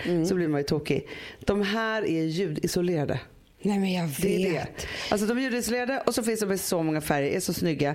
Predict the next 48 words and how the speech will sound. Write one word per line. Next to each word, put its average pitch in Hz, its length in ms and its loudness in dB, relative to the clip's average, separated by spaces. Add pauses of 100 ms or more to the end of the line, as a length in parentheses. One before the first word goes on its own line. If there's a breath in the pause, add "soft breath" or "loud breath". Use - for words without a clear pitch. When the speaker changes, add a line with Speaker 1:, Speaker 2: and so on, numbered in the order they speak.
Speaker 2:
Och - 280 0
så 233 80 2
har 202 80 0
man 170 180 2
ju 165 40 0
ett 160 100 -4
litet 165 240 0
gulligt 160 440 -2
kit, - 360 -4
eller 190 220 2
liksom 185 300 0
en 190 140 0
liten, 185 280 0 (200 loud breath)
ett - 140 2
litet 208 260 2
bo, 180 460 0 (100)
en 185 100 2
liten 233 200 0
ask - 420 -2
till. 135 280 0
Speaker 1:
Ja, 226 80 4
men 262 100 2
det 262 80 0
är 254 40 0
Speaker 2:
De 214 100 2
Speaker 1:
där 196 100 4
de 285 140 2
Speaker 2:
laddas. 320 260 2
Speaker 1:
laddas 240 360 2
och 214 60 2
det 240 180 2
är 294 40 2
sju 247 300 2
timmars 196 640 0
batteritid, 202 800 0
liksom. - 280 0 (300 loud breath)
Speaker 2:
Nej, 175 180 2
jag 240 140 2
säger 190 180 2
bara, 151 300 0 (180)
alltså, 185 220 2
till 208 220 0
dig 208 80 0
själv 277 420 0 (120)
eller 175 160 2
till 175 160 0
någon 156 180 2
annan, 156 420 0